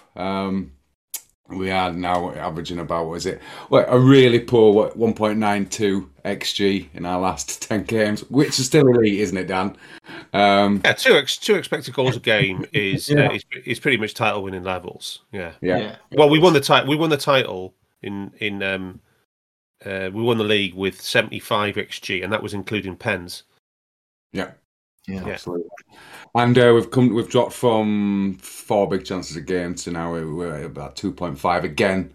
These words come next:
Speaker 1: that's pretty much, that's still enough, and the difference is still one point four, so it's still huge. Um, but yeah, there's been a bit of a change in us, in how we've approached things, and this game's a little bit of a ref-,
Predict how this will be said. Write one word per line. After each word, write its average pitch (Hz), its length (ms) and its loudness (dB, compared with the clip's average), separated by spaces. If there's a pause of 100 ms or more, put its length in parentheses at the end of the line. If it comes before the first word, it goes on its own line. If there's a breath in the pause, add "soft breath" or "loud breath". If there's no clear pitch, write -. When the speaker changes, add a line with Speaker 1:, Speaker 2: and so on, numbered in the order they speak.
Speaker 1:
that's 69 200 -8
pretty 90 260 -4
much, 87 360 -6 (380 loud breath)
that's - 160 -8
still 107 320 2
enough, 101 360 2
and 98 140 0
the 92 80 -2
difference 104 540 -2
is 90 60 -8
still 107 200 2
one 95 220 2
point 92 400 -4
four, 98 460 0
so 95 180 0
it's - 160 -4
still 104 260 2
huge. 107 720 -2 (420 loud breath)
Um, 101 460 2 (420 loud breath)
but 151 120 2
yeah, 170 160 10
there's 139 220 8
been 139 120 6
a 135 60 6
bit 131 160 6
of 117 80 2
a 117 40 -2
change 113 440 4
in 104 80 2
us, 95 320 -4 (140)
in 95 120 -8
how 95 320 -6
we've 98 300 -2
approached 87 480 -4
things, 87 260 -6
and 90 140 -2
this 104 120 -4
game's 82 320 -6
a 85 40 -8
little 80 140 -6
bit 78 120 -8
of 78 80 -8
a - 40 -4
ref-, 80 220 -12